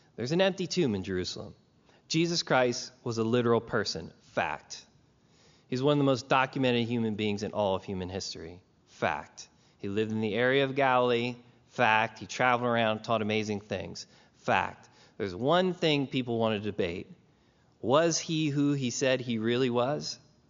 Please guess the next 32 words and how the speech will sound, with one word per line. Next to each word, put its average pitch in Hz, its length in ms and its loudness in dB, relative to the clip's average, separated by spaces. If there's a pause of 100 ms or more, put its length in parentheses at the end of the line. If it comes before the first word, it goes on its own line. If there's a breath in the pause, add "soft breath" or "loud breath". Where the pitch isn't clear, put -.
(140)
The 95 100 -6
Son 117 240 2
of 107 100 0
God? 135 400 -4 (880 soft breath)
And 104 100 -6
did 107 140 0
he 104 60 -2
get 117 200 -2
out 110 220 0
of 104 100 -4
that 95 200 -4
grave? 85 400 -10 (1200 loud breath)
It's 104 120 -10
still 127 300 2
empty. 98 440 -2 (440)
Nobody's 92 440 -4
produced 113 420 -4
a - 20 -12
body. 90 440 -6 (1120 soft breath)
And 87 160 -8
Jesus 113 300 -4
Christ 92 500 -2 (160)
is 92 140 -10
still 95 580 -6 (340)
living 113 680 0
enough 95 420 -4
to - 80 -18
be 85 160 -14
saving 101 800 -4 (280 soft breath)
people 85 500 -10
that 85 100 -8
remain 90 680 -8